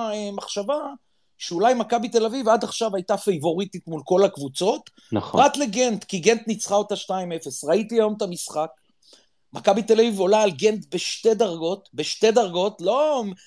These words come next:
Speaker 1: לא תגיד משחק, אה, צמוד וקבוצה אחת ניצחה ב-, בפוקס, עולה עליה בשתי דרגות, אני מחבר את כל החמישה-שישה שחקני התקפה של גנט, הליגה הבלגית הנהדרת הזאת, וזה לא רגל אחת של ערן, אה, זהבי, אז אני אומר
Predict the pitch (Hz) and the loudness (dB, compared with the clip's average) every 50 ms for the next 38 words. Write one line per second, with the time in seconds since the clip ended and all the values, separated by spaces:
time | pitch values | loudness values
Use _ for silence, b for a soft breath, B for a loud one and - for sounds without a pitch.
0 | b b - 151 208 285 311 262 302 254 262 220 - - - - 214 208 - 220 | b b -4 -2 0 0 -2 -2 -4 -4 -4 -4 -6 -4 -6 -6 -6 -4 -2 -2
1 | 196 185 175 175 170 - - - 202 190 175 196 214 190 143 170 170 - 156 151 | 0 0 -2 -2 -4 -6 -4 -4 -2 -2 0 0 -2 -2 -2 -4 -6 -6 -8 -2
2 | - 190 170 147 - 170 - 160 151 135 - - 170 147 139 147 147 147 135 131 | 0 0 0 0 -2 -6 -6 -8 -10 -8 -4 -2 -2 2 4 4 2 4 2 -2
3 | 143 - - 147 160 - - - - b b b b _ - 139 160 185 214 240 | -4 -6 -6 -6 -6 -6 -8 -12 -16 b b b b _ -2 2 4 6 6 6
4 | 240 233 220 175 180 - - - 202 190 202 175 156 170 143 - 160 175 185 170 | 6 4 2 0 -4 -6 -6 -6 -6 -6 -6 -8 -8 -6 -6 -4 -4 -4 -4 -6
5 | - - 170 165 165 214 240 240 226 220 240 b b b b b b - 135 - | -6 -6 -6 -6 -4 -2 -2 -2 -2 -4 -8 b b b b b b -20 -20 -6
6 | - - 240 262 277 - - 220 196 202 180 - - 240 233 - - 196 - - | 0 2 4 4 4 2 0 -2 -2 -4 -4 -2 0 0 0 -2 -4 -8 -8 -8
7 | 214 - - - - - 196 180 185 202 202 196 202 - 170 170 - 202 202 - | -6 -6 -8 -10 -6 -4 -4 -2 -2 -2 -2 -4 -4 -6 -8 -4 -4 -4 -4 -4
8 | 185 165 147 135 120 117 185 214 190 143 104 - - b b b b b b - | -4 -6 -6 -8 0 2 2 4 4 0 -4 -10 -18 b b b b b b -6
9 | 131 147 196 202 175 214 190 170 147 202 202 190 160 185 180 131 156 139 139 143 | -4 -4 -4 2 4 4 4 6 4 2 0 0 -2 -8 -4 -2 -2 -2 0 0
10 | 139 139 - 139 139 123 131 135 - 139 127 123 139 170 208 202 _ _ _ - | 0 0 0 -2 -4 -4 -4 -8 -8 -10 -8 -4 -4 -4 -4 -6 _ _ _ -20
11 | 110 117 107 139 143 151 147 147 147 147 143 143 143 143 131 - - _ - 131 | -18 -8 -4 -2 0 2 2 2 2 0 0 0 0 -2 -4 -6 -8 _ -4 0
12 | 151 180 170 202 220 202 208 208 196 214 202 185 - - 190 196 190 - _ b | 4 6 6 6 6 6 4 2 4 4 4 4 2 0 -2 -2 -2 -6 _ b
13 | b b b b b - - - 175 147 156 143 160 165 165 156 151 151 143 139 | b b b b b -10 -6 -4 -2 -2 -2 0 0 -2 -2 -4 -6 -10 -10 -10
14 | 135 135 131 131 127 113 117 143 - 156 196 233 220 269 285 254 165 131 135 143 | -10 -10 -10 -10 -12 -8 -6 -4 -2 -2 -2 -2 -4 -4 -6 -6 -6 -6 -8 -10
15 | 143 147 147 147 170 196 214 220 226 226 220 | -10 -10 -10 -6 -4 -2 0 0 0 -2 -2